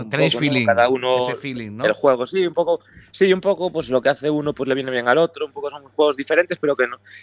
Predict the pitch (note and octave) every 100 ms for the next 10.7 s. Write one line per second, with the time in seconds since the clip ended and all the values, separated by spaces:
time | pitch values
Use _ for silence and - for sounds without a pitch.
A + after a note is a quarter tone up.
0 | _ - A#2+ A#2 A2+ A2+ A2 G#2 G#2+ A#2
1 | G#2+ B2+ C#3 A2 G#2+ A2 G#2+ C#3+ C3 B2+
2 | B2+ A#2 A#2 C3 A2 G#2+ F#2+ G2 A2 A#2
3 | B2 A#2+ A#2 - - - - - F#2+ G#2
4 | G#2+ - A2 B2 B2+ C#3 G#2 G2+ G2+ G#2+
5 | A2 - - - - - G2+ A2+ G#2+ G#2+
6 | G#2+ G#2+ G#2 G#2 - G#2 - G#2+ A2 A2
7 | A2 A2+ A#2+ C3+ C3 C3+ E3 A#2+ B2 C3
8 | B2 B2+ - B2 A2 G2 G#2+ - B2 A#2+
9 | G#2+ B2 A#2+ A#2 A#2 B2+ C#3 C#3+ A2+ G#2+
10 | A2 G#2+ G#2+ G#2 G2 F2+ D2+